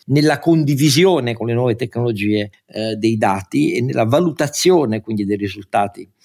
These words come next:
eh, dell'investimento. Ed è un interesse mutuo, reciproco, solidale tra chi investe, il titolare dell'impresa,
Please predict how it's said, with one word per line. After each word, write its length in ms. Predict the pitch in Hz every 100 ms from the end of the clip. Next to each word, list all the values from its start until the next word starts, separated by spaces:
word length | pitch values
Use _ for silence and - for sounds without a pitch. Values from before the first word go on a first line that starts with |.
| - - - -
eh, 320 | 104 104 101
dell'investimento. 720 | 101 101 104 101 95 98 -
Ed 80 | 135
è 60 | 170
un 100 | 185
interesse 480 | 160 170 190 185 160
mutuo, 400 | 185 180 135 117
reciproco, 540 | 123 - 170 117 117
solidale 720 | - 139 139 175 127 113 110 -
tra 220 | 127 123
chi 160 | -
investe, 680 | 135 120 127 110 - 120 107 _ _ - - -
il 120 | 127
titolare 380 | 123 131 131 123
dell'impresa, 920 | 131 123 113 117 113 107 113 113 113